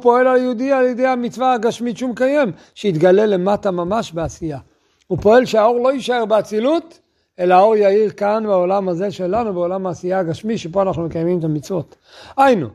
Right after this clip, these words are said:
על ידי תפילין, ממשיכים מבחינת חוכמה. כשאתה מניח תפילין גשמיים,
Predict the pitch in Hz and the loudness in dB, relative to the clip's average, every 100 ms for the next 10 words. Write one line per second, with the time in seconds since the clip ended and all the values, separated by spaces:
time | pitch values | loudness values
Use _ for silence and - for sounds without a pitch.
0 | _ _ 220 262 294 - - 262 254 247 | _ _ -2 0 0 -2 -6 -4 0 0
1 | 247 240 240 _ _ _ _ - 180 - | 0 -2 -6 _ _ _ _ -6 -4 -4
2 | 160 180 135 185 175 202 175 220 226 - | -4 -4 0 0 0 0 2 0 0 -8
3 | _ _ _ 202 247 240 226 208 - 214 | _ _ _ 0 2 4 4 2 0 0
4 | 226 208 214 175 220 226 | 0 2 0 0 -2 -4